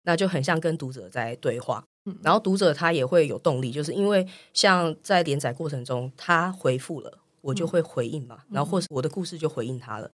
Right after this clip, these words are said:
Speaker 1: 那，那读者就很有参与感。呃，所以那时候就很像在一个大家庭里面，
Speaker 2: 嗯。
Speaker 1: 然后大家就是一起把这故事完成。
Speaker 2: 充满了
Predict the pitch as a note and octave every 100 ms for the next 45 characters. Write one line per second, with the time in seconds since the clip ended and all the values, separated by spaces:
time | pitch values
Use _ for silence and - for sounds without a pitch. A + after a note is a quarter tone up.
0 | _ - G3 G#3 F#3 D#3 C#3 E3 D#3+ C3+
1 | C#3+ G#2 - C3 B2 A2+ A2+ - _ -
2 | D3+ C3 F3+ F#3+ F#3 D#3+ E3+ - B2+ E3
3 | D3+ E3 C3 B2+ D#3+ C3+ B2 B2 A#2 A2
4 | A#2+ B2+ C3 - G3+ - B2+ C3+ D3 D3
5 | C#3 C#3+ C#3+ D3 D#3 A#2+ G2+ C3 D#3+ D3+
6 | C#3 C#3 - _ _ G#2+ A2 C3+ - _
7 | _ _ _ - G#3 G#3 E3 D#3